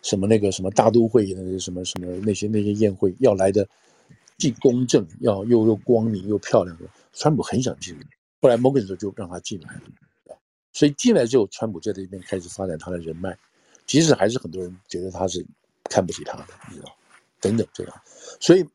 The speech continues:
那个时候，川普就跟摩根手有联系，这个办公室有联系了。所以川普出了有些事情的时候，摩根手基本上是帮他，帮他 cover 住的，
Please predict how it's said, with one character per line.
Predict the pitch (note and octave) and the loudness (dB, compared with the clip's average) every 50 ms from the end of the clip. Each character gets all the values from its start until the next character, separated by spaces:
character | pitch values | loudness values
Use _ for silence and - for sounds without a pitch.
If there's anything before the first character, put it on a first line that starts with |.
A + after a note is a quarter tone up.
| _ _ _ | _ _ _
那 | - G#3 A3+ | 4 6 6
个 | E3 B2 | 6 2
时 | - - A2+ | 2 4 4
候， | G#2+ G2+ - - - _ _ - | 4 4 2 -6 -20 _ _ -4
川 | - - B2 C3 A2+ | 0 2 2 2 0
普 | F#2 D#2 F2 _ _ _ _ _ _ _ - - | -4 -10 -14 _ _ _ _ _ _ _ -4 0
就 | - A#2 | 2 2
跟 | A2 A2 | 4 2
摩 | G#2+ G#2+ A2 | 2 2 2
根 | A#2 C3 G#2+ | 2 2 0
手 | - - F2 - - | 0 -4 -10 -10 -8
有 | G2 F#2 E2+ | -6 -6 -6
联 | E2 F2 F2+ F#2 G2+ | -6 -6 -8 -8 -10
系， | - - - | -12 -12 -10
这 | - G#2 | -10 -2
个 | G2+ | 0
办 | G#2 A2+ G#2 | 2 2 2
公 | G2 G#2 | 0 -2
室 | G#2 - G#2+ | -4 -4 -6
有 | F2 D#2 | -6 -6
联 | D#2+ E2 F2 F2+ | -8 -10 -8 -8
系 | - - G#2+ F#2+ | -8 -8 -8 -8
了。 | - - _ _ _ _ _ | -8 -10 _ _ _ _ _
所 | - - E3 | 0 2 2
以 | D#3 | 2
川 | - G#3 G#3 | 4 2 2
普 | E3+ A2+ | 2 2
出 | - - - | 0 0 0
了 | D#3 C#3 | 0 0
有 | A2 F#2 F#2+ | 0 -2 -4
些 | F#2 F#2+ G#2+ A#2+ | -6 -4 -4 -4
事 | A#2+ - D3+ A2+ | -2 -4 -6 -6
情 | - - F#2 | -6 -8 -10
的 | F#2 | -10
时 | F2+ - G2 | -8 -6 -6
候， | F2+ | -6
摩 | F2+ G2 C3 D3+ | -2 -2 0 0
根 | E3 | 0
手 | A#2 G2+ F#2+ | -2 -4 -4
基 | - - B2+ | -4 -4 -4
本 | A2 E2 | -4 -4
上 | F2 F2+ | -6 -8
是 | F2+ F2+ | -8 -6
帮 | F#2 A2 G2+ | -4 -4 -4
他， | G2 F#2+ F2 A2 A2+ - _ - | -4 -4 -4 -4 -4 -4 _ -6
帮 | A2+ A2+ | -6 -6
他 | A2+ G#2+ | -6 -6
cover | - - - B2+ A#2+ G2 F2+ | -6 -2 0 0 2 0 -2
住 | - - - E2+ | -6 -8 -12 -14
的， | - | -16